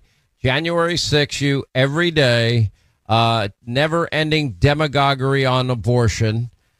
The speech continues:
Uh, they'll be out there, democracy in peril, and then the usual racist, sexist, homophobic phobia, uh, ev-, here, there, and everywhere,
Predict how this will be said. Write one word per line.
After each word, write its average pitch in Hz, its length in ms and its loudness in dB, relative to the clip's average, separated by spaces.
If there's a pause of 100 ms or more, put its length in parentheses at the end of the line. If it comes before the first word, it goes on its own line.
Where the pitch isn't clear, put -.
(160)
Uh, 113 300 0
they'll 123 180 0
be 135 200 -2
out 131 260 0
there, 131 300 0
democracy 135 840 0
in 165 120 -2
peril, 127 560 2
and 117 120 0
then 135 200 2
the 131 80 0
usual 127 540 2
racist, 120 600 2
sexist, 120 540 0
homophobic 113 800 2
phobia, 113 600 0
uh, 104 120 0 (120)
ev-, 123 140 0
here, 123 320 4
there, 113 240 2
and 107 100 0
everywhere, 107 760 4